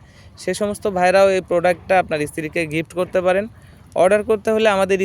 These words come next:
স্ক্রিনে দেওয়া নাম্বারে ফোন করতে পারেন অথবা আমাদের স্ক্রিনে দেওয়া নাম্বারে WhatsApp ইমো আছে, আমাদেরকে WhatsApp ইমোতে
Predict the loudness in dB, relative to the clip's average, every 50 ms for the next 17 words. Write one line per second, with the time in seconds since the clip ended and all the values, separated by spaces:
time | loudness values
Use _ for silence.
0 | -4 -6 -6 -4 -2 0 0 0 0 0 0 -2 -2 0 0 0 0 -2 -4 -4
1 | -6 -4 -4 -4 -6 -6 -4 -4 -4 -2 -2 0 0 -2 -2 -2 -4 -4 -4 -2
2 | -2 -2 -2 -2 -2 -2 -4 -4 -6 -8 -8 -6 -4 -2 -2 -2 -2 -2 -2 -2
3 | -2 -2 -2 0 0 0 0 0 0 -2 -4 -4 -4 -4 -4 -4 -4 -4 -4 -4
4 | -4 -4 -2 -2 -2 -2 -2 -2 -2 -2 -2 -2 -2 -4 -6 -4 -4 -6 -6 -4
5 | -4 -6